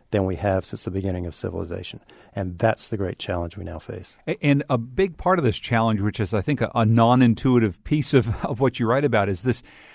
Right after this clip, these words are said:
Speaker 2: idea that as the world gets richer, that as more people pull themselves out of poverty, a few things happen, right? They move away from the land, they move into cities, and they're looking to consume more,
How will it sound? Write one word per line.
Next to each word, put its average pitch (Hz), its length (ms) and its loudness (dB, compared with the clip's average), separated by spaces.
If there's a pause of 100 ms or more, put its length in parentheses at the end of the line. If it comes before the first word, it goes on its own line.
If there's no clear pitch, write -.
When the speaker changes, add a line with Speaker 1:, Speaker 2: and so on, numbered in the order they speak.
(200)
Speaker 2:
idea 147 440 4
that 151 100 6
as 113 160 0
the 120 120 2
world 139 540 2
gets 117 360 -2
richer, 117 420 2
that 110 160 2
as 113 160 0
more 135 220 4
people 139 340 0
pull 139 340 0
themselves 120 640 2
out 120 180 4
of 117 140 -2
poverty, 113 480 2
a 98 60 0
few 151 180 -4
things 110 300 -2
happen, 139 340 -2
right? 120 220 2 (200)
They 117 120 4
move 147 320 6
away 131 320 6
from 127 240 2
the 113 80 4
land, 110 400 2
they 110 80 2
move 117 340 4
into 117 380 0
cities, 95 520 -2 (420)
and 123 520 2
they're 117 260 2
looking 139 500 2
to 120 340 2
consume 196 800 0
more, 117 400 4